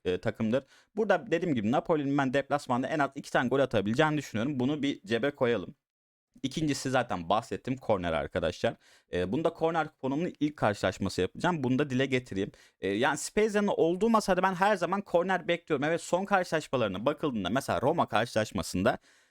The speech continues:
dört tane korner çıkmış abi. Yani bu takımdan mı sen, e, korner bekliyorsun? Ama bu Roma'nın oyunundan kaynaklı aslında çıkan bir şey. E, yani kullandığı dört korneri de zaten Spezia kullanmış. Maçta başka korner olmamış. Yani tek başına sekiz buçuk üst korner verdiğim maçlarda işte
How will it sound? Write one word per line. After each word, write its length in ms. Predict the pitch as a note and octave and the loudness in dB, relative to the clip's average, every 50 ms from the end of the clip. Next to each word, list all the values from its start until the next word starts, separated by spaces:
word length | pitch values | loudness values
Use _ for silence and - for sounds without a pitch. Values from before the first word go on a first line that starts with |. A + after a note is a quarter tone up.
| _ _ _ - - | _ _ _ 2 2
dört 220 | F#3 F#3 - - | 2 2 4 0
tane 180 | - A2+ D3+ E3 | -2 -2 0 0
korner 380 | - D#3 C#3+ C3 A2+ G2+ F#2+ | 0 0 2 2 0 -2 -2
çıkmış 260 | - - - - - | -4 -8 -10 0 2
abi. 200 | C3 C3 B2+ A#2+ | 2 4 4 4
Yani 420 | A#2 B2 A#2+ B2+ C3 B2 A#2 A#2+ B2 | 2 2 2 2 2 2 2 0 -2
bu 60 | C3 | 0
takımdan 400 | - D3 - - A#2 A#2+ C3 C3+ | 0 0 2 2 2 2 4 2
mı 100 | A2 G2 | 2 -2
sen, 220 | - - F2+ F2 | -2 -4 -4 -2
e, 240 | D#2+ - E2+ E2 D#2+ | 0 0 0 0 0
korner 380 | - - F#2+ F2+ F2+ F2 E2+ D#2+ | 0 0 0 2 2 0 0 0
bekliyorsun? 400 | D#2+ - - - - - - G3 | -2 -4 -2 -4 -4 0 0 0
Ama 220 | G3 D#3 C#3 C#3 | 0 0 -2 0
bu 100 | D#3 D3+ | 0 2
Roma'nın 420 | D3+ D#3+ F3 F#3+ F3+ E3 D3 C3+ - | 2 2 2 2 2 0 0 -2 0
oyunundan 480 | - A2+ A#2 B2+ C#3 C#3+ C#3+ D#3 E3 E3 | 2 2 4 4 2 2 2 2 0 0
kaynaklı 440 | - B2+ G2+ F#2 F2+ D#2+ - - - | 0 -2 -2 0 -2 -6 -6 -4 -6
aslında 300 | D2+ - - - B1+ - | -6 -6 -6 -12 -12 -10
çıkan 380 | - - - - D2+ D2+ C2+ | -10 -10 -4 -4 -4 -4 -2
bir 260 | B1+ C2 G1+ - - - | -4 -6 -6 -6 -6 0
şey. 240 | - D3+ E3+ G3+ - - - - - - | 2 2 2 2 -2 -10 -20 -16 -6 0
E, 60 | F#2 | 0
yani 380 | F#2+ F#2 G2 G#2+ A#2 A#2+ A#2+ A#2 | 2 2 2 2 2 2 2 0
kullandığı 640 | _ - C3 C#3 C#3+ C#3+ C#3+ D3 D3 C#3+ C#3 B2+ | _ -4 0 2 2 2 2 2 2 2 4 4
dört 200 | D3+ E3 F#3 - | 2 2 2 0
korneri 360 | - C3 A2 G2+ G2 G2 A#2+ | 0 0 2 2 2 0 0
de 60 | E3+ D#3 | 2 2
zaten 300 | C#3+ B2 A#2+ - D3 D#3 | 2 2 2 0 -2 -4
Spezia 360 | - - - C#3+ C3+ A#2+ G#2 | -4 -2 0 0 0 0 -2
kullanmış. 380 | - G#2+ A2 A2 C3 D3 - | -2 0 0 0 0 -2 0
Maçta 300 | B2+ A2+ B2 B2+ - A2 | -2 -2 -2 2 4 4
başka 280 | G#2+ G#2+ - - B2+ B2+ | 4 4 6 2 0 2
korner 300 | - - B2 A2+ G2+ F#2 | 4 4 4 4 2 -2
olmamış. 460 | - - E2 E2 F2 F2 - - - - - - _ - | -2 -2 -2 0 0 -2 -2 -4 -8 -18 -20 -20 _ 0
Yani 180 | A2+ B2 C#3 C#3 | 0 0 0 0
tek 260 | - E3+ F3+ F3+ - | 2 0 0 2 2
başına 280 | G3+ F#3+ - - F#3+ F3+ | -2 0 0 0 -2 0
sekiz 320 | - E3 D3+ - F3+ E3+ | 2 0 2 2 0 0
buçuk 220 | E3+ - - - F3 | -2 -6 -6 -6 -6
üst 120 | F3 - | -6 -2
korner 380 | - - E3 E3 F3 F3+ E3+ E3+ | 2 2 2 4 4 2 4 4
verdiğim 340 | E3 D#3+ D3+ D3 E3+ E3+ | 2 2 2 0 -2 0
maçlarda 460 | E3+ D#3+ E3 - - F3 E3 D#3+ E3+ D#3+ | 2 0 0 0 0 2 2 2 0 -2
işte 300 | D#3 - - E3 E3 | -6 -4 -2 -2 -2